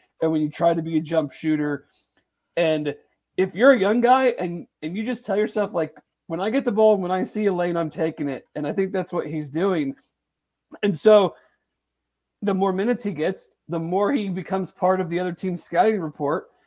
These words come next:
And that idea that that is what he's going to try to do becomes more prevalent with the opponent. And that's when you see him stick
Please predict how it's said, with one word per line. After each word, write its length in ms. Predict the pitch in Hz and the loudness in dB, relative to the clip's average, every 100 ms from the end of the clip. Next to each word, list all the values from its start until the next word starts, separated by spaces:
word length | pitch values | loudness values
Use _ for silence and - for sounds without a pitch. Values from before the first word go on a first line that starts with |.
| _ _ _ _ - | _ _ _ _ -4
And 220 | 185 170 | -2 0
that 160 | 180 180 | 2 4
idea 420 | 175 160 180 226 | 4 4 2 2
that 140 | 190 160 | 2 0
that 120 | 165 | -2
is 140 | 160 | -2
what 140 | 156 170 | -4 -4
he's 160 | 165 | -6
going 240 | 170 175 160 | -6 -4 -6
to 60 | |
try 200 | 156 175 | -2 -2
to 100 | 170 | -2
do 460 | 143 185 226 185 170 _ _ _ _ _ _ _ _ _ | -2 0 0 0 -4 _ _ _ _ _ _ _ _ _
becomes 440 | 180 - 190 160 156 | -10 0 0 0 -4
more 320 | 165 175 170 | -2 -2 -2
prevalent 600 | - 180 196 190 165 - _ _ _ - | 0 0 0 -2 -4 -6 _ _ _ -10
with 140 | 160 | -8
the 100 | 170 | -6
opponent. 480 | 165 - 226 233 202 - | -8 2 2 4 -2 -4
And 140 | 156 175 | -8 -2
that's 220 | 208 247 | -2 0
when 120 | 220 | -2
you 120 | 185 | -4
see 220 | - 185 180 | -6 -4 -4
him 140 | 185 | -4
stick 540 | - - 175 170 - | -8 -2 -2 -2 -18